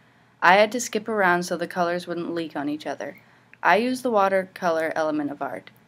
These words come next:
My favorite thing about this project is that we had a variety of techniques to use because without all of the techniques, my fish wouldn't look as nice. If I could change anything about this artwork,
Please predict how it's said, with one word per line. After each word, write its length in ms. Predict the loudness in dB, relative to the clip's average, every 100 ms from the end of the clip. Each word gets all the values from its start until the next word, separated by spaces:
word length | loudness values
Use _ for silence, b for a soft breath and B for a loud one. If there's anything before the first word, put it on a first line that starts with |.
| -2
My 100 | -2
favorite 480 | 2 0 2 -4 -2
thing 260 | -2 -2
about 280 | 2 2 2
this 140 | -4
project 500 | 0 0 2 -4 -8
is 100 | -10 2
that 260 | 2 2 b b b -4
we 180 | -2
had 240 | 0 2 2
a 80 | 0
variety 720 | 0 2 4 4 2 0 0
of 200 | 0 -2
techniques 540 | -2 -2 -2 -4 -6
to 120 | -10 -8
use 260 | -6 -8
because 360 | -10 -6 -6 -6
without 400 | 2 4 4 0 0
all 200 | 0 0
of 80 | -4
the 100 | -4
techniques, 500 | -4 -4 -4 -6 -4
my 140 | -6
fish 280 | -4 -8 -6
wouldn't 220 | -6 -6
look 140 | -8
as 120 | -12 -12
nice. 320 | -12 -16 -20 B B B B -16 -6
If 120 | 4
I 120 | 4
could 160 | 4 -2
change 280 | -2 -2 -2
anything 380 | -4 -4 -4
about 320 | 2 4 2 0
this 160 | -4
artwork, 480 | -2 -2 -4 -6